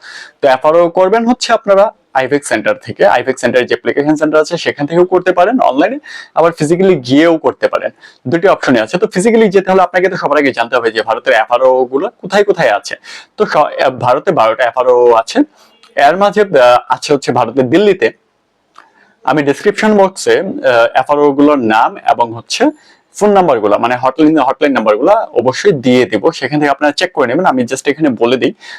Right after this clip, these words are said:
দিল্লিতে এফআরও আছে, তারপর আছে মুম্বাইয়ে আছে, চেন্নাইয়ে আছে, ব্যাঙ্গালোরে আছে, আহমেদাবাদে আছে, অমৃতসরে আছে, হায়দ্রাবাদে আছে, কলকাতায় তো অবশ্যই আছে, লখনৌতে আছে, ত্রিবান্দ্রামে আছে,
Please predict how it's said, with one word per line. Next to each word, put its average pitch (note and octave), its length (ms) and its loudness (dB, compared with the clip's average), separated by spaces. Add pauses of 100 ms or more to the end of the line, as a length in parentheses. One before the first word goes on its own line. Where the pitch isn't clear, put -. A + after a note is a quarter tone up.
(140)
দিল্লিতে D#3+ 340 0
এফআরও D#3 340 2
আছে, B2+ 380 0 (300)
তারপর A#2 260 0
আছে A2+ 200 -2
মুম্বাইয়ে C#3 480 2
আছে, G#2+ 340 -4 (340)
চেন্নাইয়ে D#3 460 2
আছে, G#2 340 -2 (220)
ব্যাঙ্গালোরে A#2 680 0
আছে, G2+ 300 -6 (260)
আহমেদাবাদে A#2+ 600 2
আছে, G2+ 300 -2 (640)
অমৃতসরে E3+ 640 2
আছে, G#2 340 -2 (560)
হায়দ্রাবাদে C3 640 0
আছে, - 360 -4 (580)
কলকাতায় C#3+ 440 0
তো G#3 100 4
অবশ্যই E3+ 400 0
আছে, A#2 300 -2 (260)
লখনৌতে C#3 560 2
আছে, - 340 -2 (1300)
ত্রিবান্দ্রামে E3+ 580 2
আছে, D3+ 380 2